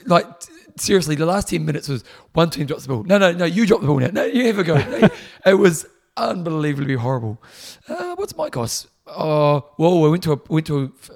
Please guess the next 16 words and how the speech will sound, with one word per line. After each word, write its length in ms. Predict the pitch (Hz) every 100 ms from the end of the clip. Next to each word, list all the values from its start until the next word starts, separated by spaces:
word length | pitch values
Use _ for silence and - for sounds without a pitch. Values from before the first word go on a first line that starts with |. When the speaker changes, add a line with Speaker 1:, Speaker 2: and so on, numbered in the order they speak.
| -
Speaker 1:
went 220 | - 151 156
around 120 | 120
to 100 | 120
a 20 |
friend's 240 | 139 135
house 140 | 135 123
on 60 |
Saturday 280 | 117 127 127
night. 200 | 160 -
The 80 | 139
next 260 | 120 131 120
morning, 240 | 139 143
got 100 | -
the 80 | 131
covid 300 | 135 135 139
call. 280 | - 233